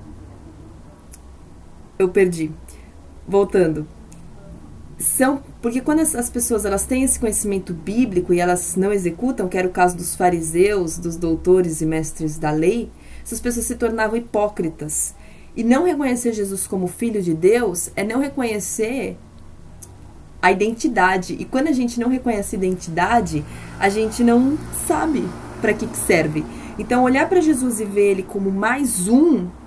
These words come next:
é complicado, porque ele não é mais um, né? Eu fico me perguntando assim, será que, eu gosto de fa-, perguntar isso pras pessoas, né? "Esse celular que você tem, se eu te pedisse, você me daria?"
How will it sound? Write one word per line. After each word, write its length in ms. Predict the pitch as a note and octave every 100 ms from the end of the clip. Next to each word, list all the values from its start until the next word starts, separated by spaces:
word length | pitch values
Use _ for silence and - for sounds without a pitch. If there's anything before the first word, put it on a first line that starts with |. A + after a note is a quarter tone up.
| - -
é 80 | G3+
complicado, 880 | - A#3+ B3 C#4 C#4 B3 A#3+ E3 C#3+ - - - - -
porque 180 | - G3
ele 100 | B3+
não 100 | D#4+
é 80 | D4
mais 240 | D4 G#3+
um, 200 | G#3 F#3 D#3+ - - - -
né? 240 | F3+ F#3+ G3+ - - - -
Eu 100 | F#3
fico 200 | A3 G#3
me 80 |
perguntando 400 | G#3+ A#3 A3 A3+
assim, 200 | G#3+ G#3+
será 240 | F#3+ - C#4+
que, 280 | - D#4+ - - - - -
eu 120 | - F3+
gosto 320 | G3 G#3+ A#3+
de 120 | A3+
fa-, 300 | A#3+ A3+ G3 - - - -
perguntar 320 | - A3 A#3 B3
isso 100 | -
pras 140 | A#3+
pessoas, 680 | C4 A#3 F#3 D3+ D3+ - - - -
né? 200 | F3+ F3 - - - - -
"Esse 200 | D4+ F4+
celular 480 | F4+ F#4+ F4+ A#3+ A#3
que 100 | A#3+
você 300 | G#3 G3 G3+
tem, 420 | - F3 D3 D3 - -
se 120 | A#3+
eu 60 |
te 120 | A#3 D#4
pedisse, 400 | D4 B3 A#3+ G3+
você 280 | G#3+ -
me 100 | D#4+
daria?" 540 | F#3 E3 G3+ G#3 D#3